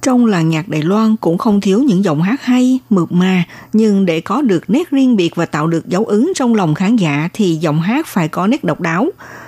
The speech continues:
Vì vậy, nam ca sĩ A Đỗ có chất giọng trầm khàn cũng là một nét độc đáo làm nên tên tuổi của anh trong thế giới nhạc Hoa ngữ.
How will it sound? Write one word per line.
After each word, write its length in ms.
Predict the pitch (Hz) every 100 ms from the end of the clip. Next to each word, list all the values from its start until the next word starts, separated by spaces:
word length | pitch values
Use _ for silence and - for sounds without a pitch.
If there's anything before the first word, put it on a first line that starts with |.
| - -
Vì 80 | 220
vậy, 240 | 226 202
nam 200 | 269 269
ca 140 | 262
sĩ 340 | 247 180 170 196 -
A 100 | 208
Đỗ 420 | 170 151 226 - -
có 340 | 202 180 196 269
chất 200 | 339 -
giọng 280 | 180 156 165
trầm 260 | - 160 151
khàn 280 | 202 185 175 - - -
cũng 200 | 196 262
là 80 |
một 140 | 175 -
nét 180 | 254 196
độc 180 | 175
đáo 300 | 175 170 214 -
làm 280 | 185 165 147
nên 180 | 202 190
tên 200 | 196 185
tuổi 160 | 151
của 120 | 156 123
anh 240 | 180 165
trong 260 | 185 170 156
thế 100 | 170
giới 260 | 175 175
nhạc 260 | 277 147 -
Hoa 100 | 180
ngữ. 280 | 160 160